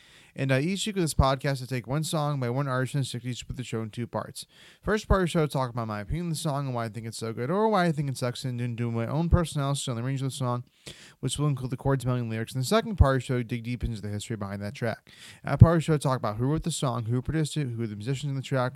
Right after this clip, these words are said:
what studio the song is recorded at, where that studio is located at, history behind the songwriters that wrote the song, the producers that produced it, the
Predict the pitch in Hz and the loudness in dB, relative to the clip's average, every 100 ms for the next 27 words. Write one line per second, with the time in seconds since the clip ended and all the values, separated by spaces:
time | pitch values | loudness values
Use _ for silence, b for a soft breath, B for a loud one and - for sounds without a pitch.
0 | - 117 - 117 110 101 113 107 - 143 | -6 -6 -4 -6 -6 -4 -4 -6 -6 -2
1 | 147 139 107 117 110 113 - 139 110 165 | 0 0 -2 -2 -2 -4 -4 -6 -2 -4
2 | - 120 110 123 131 B B 135 - 131 | -2 -2 0 0 -2 B B -16 -4 -2
3 | 139 127 120 123 113 123 113 107 101 104 | -2 -2 -2 -2 -4 -4 -4 -4 -4 -2
4 | 160 156 - 160 143 139 117 110 120 107 | -4 -4 -4 -2 0 -2 -6 -6 -6 -6
5 | 110 101 127 156 147 - 143 123 110 | -10 -8 -2 0 -2 -2 -4 -4 -10